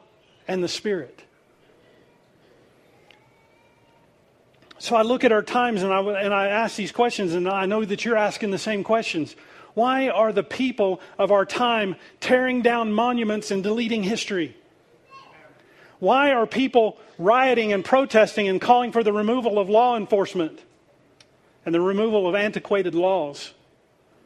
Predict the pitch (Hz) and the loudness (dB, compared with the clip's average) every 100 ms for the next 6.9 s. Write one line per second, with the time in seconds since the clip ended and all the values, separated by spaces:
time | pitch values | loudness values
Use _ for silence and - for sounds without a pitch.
0 | - - _ _ - 208 233 - 220 208 | -20 -20 _ _ -6 -4 -4 -4 -6 -4
1 | 160 190 220 185 135 120 - _ _ _ | -2 -2 -2 -4 -6 -12 -20 _ _ _
2 | _ _ _ _ _ _ _ _ _ _ | _ _ _ _ _ _ _ _ _ _
3 | 359 370 370 _ _ 294 _ _ _ _ | _ -20 _ _ _ _ _ _ _ _
4 | _ _ _ _ _ _ _ _ _ _ | _ _ _ _ _ _ _ _ _ _
5 | _ _ 135 _ _ _ _ _ _ _ | _ _ _ _ _ _ _ _ _ _
6 | _ - 165 165 170 - 185 190 | _ -8 -6 -4 -6 -2 -2 -2